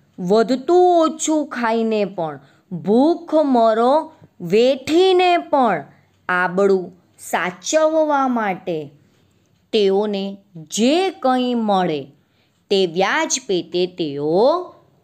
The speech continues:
ભરી જતા. મિત્રો, અહીં સુધી આપણે ભાગ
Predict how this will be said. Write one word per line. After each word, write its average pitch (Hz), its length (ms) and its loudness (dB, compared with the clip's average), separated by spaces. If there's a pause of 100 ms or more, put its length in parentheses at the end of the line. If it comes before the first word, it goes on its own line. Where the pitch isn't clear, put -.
(120)
ભરી 339 520 0
જતા. 240 720 -2 (760)
મિત્રો, 175 500 -6 (500)
અહીં 277 320 0
સુધી 240 540 -6 (180)
આપણે 208 380 0
ભાગ 214 380 -2